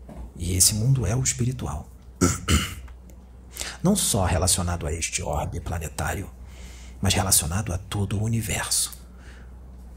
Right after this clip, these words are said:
E o universo, o vácuo que parece estar vazio para vocês, ele tá preenchido, tudo está preenchido por matéria,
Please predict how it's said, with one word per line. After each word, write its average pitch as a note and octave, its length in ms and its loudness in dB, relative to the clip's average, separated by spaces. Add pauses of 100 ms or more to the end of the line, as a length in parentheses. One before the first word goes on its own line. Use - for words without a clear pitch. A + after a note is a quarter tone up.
(920)
E F#2 120 4
o F#2+ 40 4
universo, F2+ 640 2
o E2 60 -2
vácuo G2 500 2
que - 120 -4
parece F#2+ 440 2
estar - 300 2
vazio G2+ 500 4
para F2 140 -4
vocês, A2 320 4
ele C#3+ 120 4
tá D3 140 -2
preenchido, C#3+ 680 4
tudo F3+ 200 0
está - 180 4
preenchido F#2+ 680 0 (720)
por F#2 120 4
matéria, F#2+ 480 0